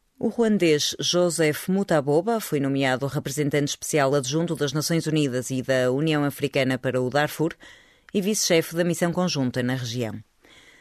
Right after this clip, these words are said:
A nomeação foi feita pelo secretário-geral da onu, Ban Ki-moon, e pela presidente da Comissão da União Africana,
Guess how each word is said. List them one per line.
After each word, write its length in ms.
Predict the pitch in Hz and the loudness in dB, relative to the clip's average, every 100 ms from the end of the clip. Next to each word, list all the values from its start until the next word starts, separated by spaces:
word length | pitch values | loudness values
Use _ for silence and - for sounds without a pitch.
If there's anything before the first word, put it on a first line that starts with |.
| _ - | _ -4
A 60 | |
nomeação 480 | 147 143 143 143 175 | 0 2 0 0 0
foi 140 | 202 180 | -2 0
feita 280 | 165 156 | 0 0
pelo 200 | 156 156 | 0 -2
secretário-geral 760 | 143 - - 151 143 139 139 135 | -2 -4 0 0 0 0 2 4
da 80 | 135 | 2
onu, 360 | 131 127 165 | 2 2 0
Ban 200 | 196 151 | 0 0
Ki-moon, 400 | 127 127 131 185 226 - - _ - | 0 0 0 0 -4 -12 -20 _ -8
e 80 | |
pela 220 | 202 202 208 | -2 0 0
presidente 560 | 190 226 165 135 135 | 0 -2 2 0 0
da 180 | 135 135 | 0 0
Comissão 400 | 151 170 160 139 | 0 -2 0 0
da 140 | 139 | 2
União 260 | 135 143 160 | 0 0 0
Africana, 680 | 175 - 190 151 120 123 | -2 -2 -2 0 0 -2